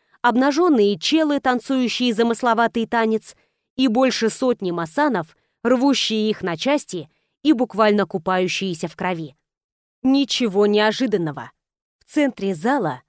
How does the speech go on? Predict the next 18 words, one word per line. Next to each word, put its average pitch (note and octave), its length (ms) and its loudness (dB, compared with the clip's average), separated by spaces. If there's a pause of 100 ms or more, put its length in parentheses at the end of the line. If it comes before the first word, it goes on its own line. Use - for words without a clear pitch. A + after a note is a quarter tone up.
(100)
на B3+ 160 2
высоком B3 580 0
каменном F#3+ 540 0
постаменте, F#3+ 720 -2
замер C4+ 460 0
местный G3 420 0
вождь, G#3+ 440 -4 (320)
неподвижный G3+ 760 0
и F#3 80 0
облитый G3 500 -2
кровью G3+ 420 0
настолько, E3+ 640 -4 (320)
что - 240 -2
казался A3+ 500 0
безумным F#3 640 -2
памятником C#4+ 680 -2
самому E3+ 440 -2
себе. E3 400 -8